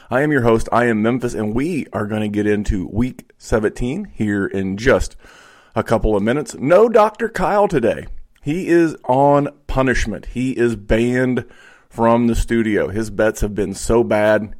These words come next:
he is in betting purgatory. We're giving him a big old timeout. Nope, just kidding.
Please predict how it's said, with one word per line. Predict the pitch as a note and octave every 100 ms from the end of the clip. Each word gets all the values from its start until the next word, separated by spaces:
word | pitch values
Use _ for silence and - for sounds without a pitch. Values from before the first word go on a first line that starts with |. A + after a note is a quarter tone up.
| -
he | - B2+ B2+
is | A2 G#2+
in | G#2+ G#2 G2+ G2+
betting | - G2+ G#2+ A2 A2
purgatory. | A2 G#2 F#2 - G2 D2+
We're | D#2+ G2+ G#2+ G2+ - - - _ _
giving | A#2+ A#2+ A#2
him |
a | A2
big | G2+ A2+
old | A2+ A2+ A2 A2 A2 G#2+
timeout. | G#2+ G#2+ G2 E2+ C2 - - -
Nope, | - A2+ A#2 - _ -
just | A#2 C3 C3+
kidding. | A2+ F#2+ G2